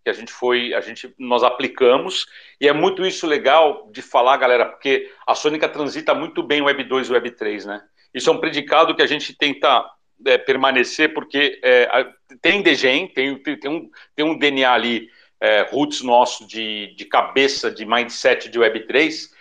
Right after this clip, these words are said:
mas nós cremos que se não, não colocarmos Web dois, os projetos não rolam. E, e não tô falando só de projeto cripto, né? Tô falando de outras coisas, né? Então,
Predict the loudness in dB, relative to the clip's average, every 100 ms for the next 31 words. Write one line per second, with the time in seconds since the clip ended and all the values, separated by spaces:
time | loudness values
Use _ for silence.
0 | -20 _ -2 -2 2 2 2 -2 -6 0
1 | 0 -2 -10 -12 -12 -12 -6 0 0 -2
2 | -8 -4 -2 2 2 4 0 2 2 0
3 | 0 2 2 -2 -8 -8 0 2 2 -4
4 | -10 -10 -12 2 4 4 2 -8 -16 -14
5 | -10 -8 -4 -4 -4 -6 -2 -4 -2 -4
6 | -4 -6 -10 -12 -10 -12 -12 -12 _ -20
7 | _ -8 2 4 4 2 0 0 0 0
8 | -4 -10 -12 _ _ _ _ -14 -2 2
9 | 4 2